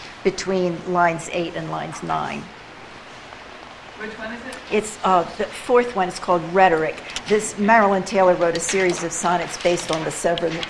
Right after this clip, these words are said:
Speaker 1: seven liberal arts. Who knew? Rhetoric was one of them. Arithmetic was another. Um, but anyway, this is rhetoric.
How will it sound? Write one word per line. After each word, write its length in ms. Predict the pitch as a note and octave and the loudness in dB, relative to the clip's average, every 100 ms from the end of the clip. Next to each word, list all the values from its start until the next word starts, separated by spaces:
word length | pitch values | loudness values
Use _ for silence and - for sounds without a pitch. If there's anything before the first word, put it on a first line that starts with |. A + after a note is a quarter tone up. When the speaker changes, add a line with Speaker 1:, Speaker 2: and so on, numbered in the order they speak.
| - | -12
Speaker 1:
seven 560 | - - G#3+ G#3+ F#3+ F3 - - | -16 -2 2 2 2 -2 -6 -2
liberal 420 | F3+ F3+ E3+ D3+ - | 0 2 0 -2 2
arts. 500 | D#3+ E3+ - - - - - - - - - | 2 2 -2 -12 -8 -6 -6 -10 -16 -16 -4
Who 80 | F#3 | -2
knew? 340 | E3+ D#3+ D3+ - F3 | -2 -4 -6 -6 0
Rhetoric 480 | E3+ E3 E3 D#3+ | 2 2 0 -4
was 200 | E3+ D#3+ | -6 -6
one 240 | E3 E3 E3 | -2 -2 -2
of 160 | D3+ - | -4 -4
them. 180 | D#3 D#3 | -4 -4
Arithmetic 720 | D#3 E3 E3 D#3+ D#3 D#3 E3+ | -2 0 0 -4 -2 -2 0
was 160 | D#3+ | -2
another. 520 | E3 D#3+ D#3+ D3+ D#3 D3 - - - F#3 | -4 -2 0 2 0 -2 -10 -14 -6 0
Um, 260 | E3 D#3 D3+ - - - - - - - - - - | 0 0 -4 -12 -16 -18 -16 -16 -16 -16 -16 -16 -2
but 120 | F#3 | 2
anyway, 300 | F3+ E3+ D#3+ | 2 2 -2
this 200 | G3+ C4+ | -2 -2
is 180 | G#3 - | -2 -2
rhetoric. 440 | C#4+ D#4+ G#3 F#3+ | 4 4 4 2